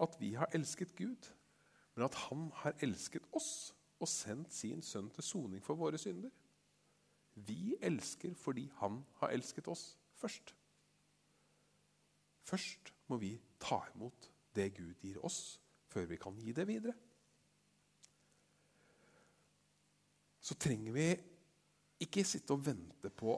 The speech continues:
at den innstillingen skal bli helt hundre prosent, tenker jeg. For heldigvis så er det Guds kraft som skaper den forandringen i mennesker. Det er ikke hva vi presterer.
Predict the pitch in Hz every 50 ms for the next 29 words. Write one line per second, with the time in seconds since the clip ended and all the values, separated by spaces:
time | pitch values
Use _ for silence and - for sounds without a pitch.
0 | - - 123 - - - 107 104 104 107 - - 107 92 87 85 - - - 101
1 | 95 98 98 104 110 117 110 - - - - 123 110 104 110 107 110 117 - -
2 | - _ - - - - 151 151 156 151 151 - - - - - - 127 107 85
3 | 85 80 - 90 87 - - - - - - - - _ _ _ _ _ _ _
4 | _ _ - - 87 82 - 90 82 - - - - - - _ _ _ _ _
5 | - - - - - - - - - - - - - _ _ - _ _ - 127
6 | 120 131 110 85 92 95 104 107 - - 113 90 95 113 113 110 113 113 - -
7 | - - - 123 - - - - - - 120 117 - - - 110 87 85 - -
8 | - 98 98 98 - - - - 92 90 - - 110 95 85 87 87 92 95 101
9 | 104 107 117 127 131 120 107 - - - 143 135 - - - - _ _ _ _
10 | _ _ _ _ _ - - - 92 87 87 90 98 104 - 127 107 95 92 95
11 | 98 90 - - - 127 - - - 135 147 - 139